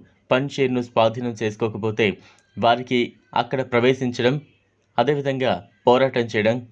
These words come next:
కష్టంగా మారుతుంది. ఈ నేపథ్యంలో రాజీ ప్రతిపాదనను తిరస్కరించాలని తాలిబాన్లోని ఒక వర్గం బలంగా పట్టుబడుతోంది.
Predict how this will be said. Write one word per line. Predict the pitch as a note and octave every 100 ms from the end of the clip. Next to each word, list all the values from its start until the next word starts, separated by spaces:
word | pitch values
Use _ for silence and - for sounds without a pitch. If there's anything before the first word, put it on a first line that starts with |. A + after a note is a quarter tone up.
| -
కష్టంగా | A#2 - C3 A#2 G#2+
మారుతుంది. | G#2+ G#2 G#2 F2+
ఈ | - _ _ -
నేపథ్యంలో | D#3+ C#3 C#3+ C#3 A2 E2+ _ G2+ A#2
రాజీ | C#3+ D3 C3
ప్రతిపాదనను | B2 C3 C3 B2+ B2 B2+ C3 -
తిరస్కరించాలని | A#2+ B2 B2 A#2 A2 A#2 A#2 G#2+ F2 _ -
తాలిబాన్లోని | B2+ C#3 C3 A#2 A#2 A#2+ C3+ - A2+
ఒక | A2+ A2
వర్గం | G#2+ G2+ B2+ D#3+ - _ - G#2
బలంగా | A#2 C#3+ C#3+ B2+
పట్టుబడుతోంది. | A2+ A2+ A2 A2 G#2 F#2+